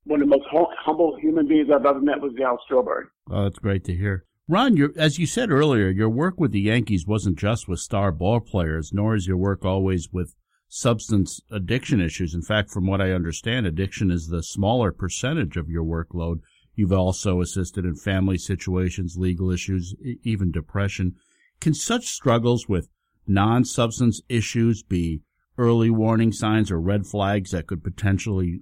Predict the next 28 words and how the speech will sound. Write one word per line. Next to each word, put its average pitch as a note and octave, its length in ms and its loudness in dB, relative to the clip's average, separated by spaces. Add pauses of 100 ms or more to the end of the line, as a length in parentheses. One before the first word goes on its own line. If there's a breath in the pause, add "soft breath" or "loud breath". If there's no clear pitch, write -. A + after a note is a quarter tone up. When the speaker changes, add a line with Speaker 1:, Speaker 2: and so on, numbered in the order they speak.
(140)
Speaker 2:
lead G2+ 360 0
to G2 240 0
or F2 120 0
trigger G#2+ 640 -4
substance A#2+ 560 -4
abuse A#2 340 0
issues? C3 480 -6 (440)
Speaker 1:
Absolutely. E3 1000 4
If - 140 -10
you G3 160 0
don't G3+ 300 6
deal F3+ 220 6
with D#3+ 160 0
what's D#3+ 240 -2
going D3+ 280 4
on D3+ 200 2
at C#3+ 100 0
that C#3 140 2 (160)
time B2+ 440 -2
or, A#2+ 280 -2
or B2+ 260 2
dealing C#3+ 220 2
with B2+ 80 -4
what's - 160 -12
going C#3+ 240 4
on C3 180 2
with C3+ 160 -2
inside C#3 480 4